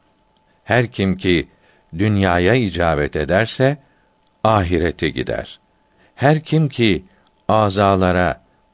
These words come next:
uzuvlara icabet ederse cennet elinden gider. Her kim ki Allahü Teala ve Tekaddes Hazretlerine icabet ederse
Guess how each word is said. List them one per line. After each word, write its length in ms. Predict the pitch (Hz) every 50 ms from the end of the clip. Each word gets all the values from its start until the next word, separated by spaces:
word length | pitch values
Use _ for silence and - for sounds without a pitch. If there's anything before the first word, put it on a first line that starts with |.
| _ -
uzuvlara 580 | 110 104 85 98 110 98 90 92 95 101 127
icabet 580 | 151 135 107 87 95 92 85 80 76 78 76 -
ederse 600 | 82 71 69 78 90 110 - - - 131 139 147 - _ _ _ _ _ _ _ _ _ - 90
cennet 520 | 90 101 110 107 107 107 104 113 113 -
elinden 640 | - - 90 92 85 87 82 78 69 78 78 73 67 62
gider. 460 | 64 64 - 58 53 50 - - _ _ _ _ _ _ _ _ _ _ _ _ _ _ _
Her 360 | - 104 107 117 107 95 -
kim 340 | - - - 131 151 147 123
ki 380 | 98 - - 85 76 71 60 - _ _ _ _ _ _ _ _ _ _ _ -
Allahü 500 | 98 98 90 98 107 120 120 113 113 95
Teala 460 | 95 101 92 92 92 90 92 92 90
ve 100 | 87 87
Tekaddes 640 | 85 - 98 82 - 92 85 80 78 92 113 120 - -
Hazretlerine 720 | 113 110 95 98 101 95 - 101 95 95 92 87 87 69
icabet 580 | - 95 87 80 82 90 85 78 80 76 - 85
ederse 600 | 73 67 82 90 113 113 - - 131 127 135 135